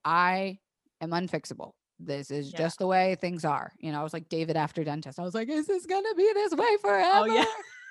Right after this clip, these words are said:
Speaker 2: David
Speaker 1: That, like,
Speaker 2: after dentist.
Speaker 1: viral video, that's what, like, a panic attack feels like to me, where I'm like, <laughs> "Ah!" <laughs> Like
Speaker 2: You literally feel like you're gonna be stuck forever.
Speaker 1: Yeah, and it does feel stuck that way. Like,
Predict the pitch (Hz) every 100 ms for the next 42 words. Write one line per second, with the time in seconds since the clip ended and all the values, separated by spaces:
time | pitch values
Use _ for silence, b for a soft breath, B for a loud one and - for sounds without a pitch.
0 | - 294 247 320 294 294 294 277 254 240
1 | 247 247 220 214 233 247 262 226 240 302
2 | 302 294 277 220 233 196 202 196 196 175
3 | 190 175 175 170 190 170 190 202 208 220
4 | 403 349 302 277 - 330 320 381 494 622
5 | 605 605 571 622 605 - 427 480 359 622
6 | - 320 - - - 392 571 196 196 190
7 | 202 202 208 202 185 180 185 185 175 175
8 | - 214 269 - - 160 220 277 330 254
9 | 190 - 277 359 - 294 427 494 - 302
10 | - 214 185 180 160 87 - 71 226 208